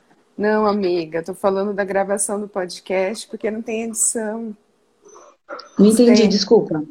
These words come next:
Speaker 1: você entrou antes e aí a gravação não tem edição.
Speaker 2: Não, mas eu
Speaker 1: Lembra?
Speaker 2: tava...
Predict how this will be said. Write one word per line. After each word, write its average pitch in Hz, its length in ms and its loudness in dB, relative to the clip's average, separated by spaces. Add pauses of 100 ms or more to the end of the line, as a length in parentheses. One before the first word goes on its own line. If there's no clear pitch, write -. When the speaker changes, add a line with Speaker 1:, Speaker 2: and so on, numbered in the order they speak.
(280)
Speaker 1:
você 190 280 -4
entrou 208 380 -2
antes 202 920 -4 (500)
e 185 100 -4
aí 185 160 -2
a 185 80 -4
gravação 202 560 -2
não 220 160 -8
tem 233 260 -10
edição. 175 680 -6 (1120)
Speaker 2:
Não, 359 640 8
mas 370 120 8
eu 359 60 10
Speaker 1:
Lembra? 370 40 4
Speaker 2:
tava... 330 240 4